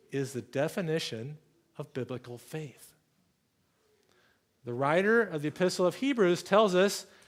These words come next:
in verse, in chapter eleven, verse one, "Faith is the assurance of things hoped for, the conviction of things not seen."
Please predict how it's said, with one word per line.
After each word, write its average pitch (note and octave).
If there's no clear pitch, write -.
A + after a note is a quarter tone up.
in D3+
verse, F3
in D#3
chapter F#3
eleven, F#3+
verse F#3+
one, G3+
"Faith A3
is G3
the G3
assurance A3
of G3+
things G3+
hoped -
for, F3
the F3
conviction G3
of F3+
things G3
not F3
seen." A#2+